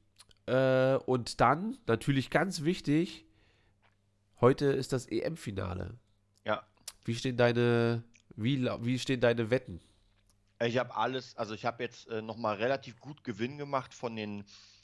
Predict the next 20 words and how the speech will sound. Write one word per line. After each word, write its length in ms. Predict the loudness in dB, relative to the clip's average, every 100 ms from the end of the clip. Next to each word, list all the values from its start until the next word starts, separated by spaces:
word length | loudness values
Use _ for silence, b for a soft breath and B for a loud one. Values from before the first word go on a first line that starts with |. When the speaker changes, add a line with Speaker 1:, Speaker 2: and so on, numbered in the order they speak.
| B
Speaker 2:
Davor-Sachen. 800 | -4 -2 -2 -2 -2 -4 -4 -14 B B B
Speaker 1:
Ja. 180 | -6 -2
Speaker 2:
Aber 760 | 0 0 -2 -2 -2 -2 -6 _
ich 140 | -20 -4
glaube, 220 | -4 -4
es 120 | -6
gleicht 320 | -4 -4 -4 -12
so 120 | -20
kaum 640 | -16 -6 -4 -4 -8 -14 _ -4
was 220 | -4 -2
aus. 180 | -4 -4
Also 100 | -8
ich 60 |
bin 100 | -8
jetzt 160 | -8 0
wieder 140 | 0
bei 160 | 2 0
null 240 | -2 -4
null, 240 | -2 -4 0
also 560 | 0 0 0 -2 -2